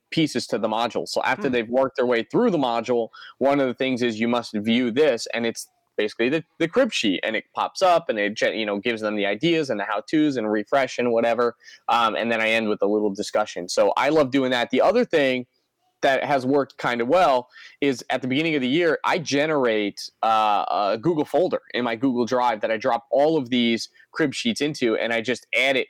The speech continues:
Speaker 1: to the beginning of the year, uh, files and things that teachers, you know, get at the beginning of the year. And it's just a folder that's shared out from the top, and it just has all the crib sheets in it.
Speaker 2: One of the questions that tech coaches have is, should we put analytics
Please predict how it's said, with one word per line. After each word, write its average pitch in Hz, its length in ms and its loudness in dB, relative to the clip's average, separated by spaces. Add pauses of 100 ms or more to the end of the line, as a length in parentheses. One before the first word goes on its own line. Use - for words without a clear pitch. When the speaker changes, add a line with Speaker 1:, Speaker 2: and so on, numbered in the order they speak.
Speaker 1:
to 120 220 0
the 110 60 0
beginning 113 340 -2
of 110 80 0
the 107 80 -2
year, 107 420 -2 (300)
uh, 113 140 2
files 117 440 0
and 101 100 -6
things 101 220 -4
that 101 140 -4
teachers, 104 400 -4
you 107 60 -4
know, 101 120 0
get 117 220 -2
at 147 140 -2
the - 40 -4
beginning 165 360 -2
of 170 60 -2
the 175 60 0
year. 196 240 -2 (260)
And 113 80 -2
it's 120 120 -4
just 143 120 -2
a - 60 0
folder 139 400 2
that's 110 220 0
shared 120 260 2
out 117 260 0
from 120 220 -2
the 117 80 0
top, 131 400 0 (160)
and 107 380 -2
it 107 80 -2
just - 180 -4
has 104 180 -4
all 87 160 0
the 101 260 0
crib 220 220 -2
sheets 262 240 -2
in 90 120 -4
it. - 80 -14 (1500)
Speaker 2:
One 180 280 -2
of 214 60 -4
the 208 80 -2
questions 170 480 -4
that 147 140 -4
tech 160 220 -6
coaches 147 380 -4
have 143 300 -4
is, 131 260 -6
should 180 400 -6
we 185 140 -6
put 156 340 -6
analytics 123 840 -8